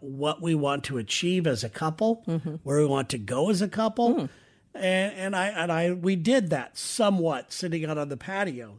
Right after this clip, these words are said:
Speaker 2: Yeah.
Speaker 1: the other night.
Speaker 2: Yeah.
Speaker 1: And I enjoyed that.
Speaker 2: I did too.
Speaker 1: Did you?
Speaker 2: I did.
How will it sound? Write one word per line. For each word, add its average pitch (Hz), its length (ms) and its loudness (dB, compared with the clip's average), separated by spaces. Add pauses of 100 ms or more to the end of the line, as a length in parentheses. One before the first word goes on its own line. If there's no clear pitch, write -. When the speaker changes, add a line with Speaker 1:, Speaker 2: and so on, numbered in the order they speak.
Speaker 2:
Yeah. 370 200 -2
Speaker 1:
the 139 40 -4
other 139 140 -10
night. 127 300 -10 (140)
Speaker 2:
Yeah. 165 240 -4
Speaker 1:
And 165 120 -4
I 190 100 2
enjoyed 214 460 0
that. 123 180 -14 (100)
Speaker 2:
I 247 100 2
did 330 180 -2
too. - 260 -4 (360)
Speaker 1:
Did 165 220 -2
you? 427 220 0
Speaker 2:
I 247 80 2
did. 403 400 4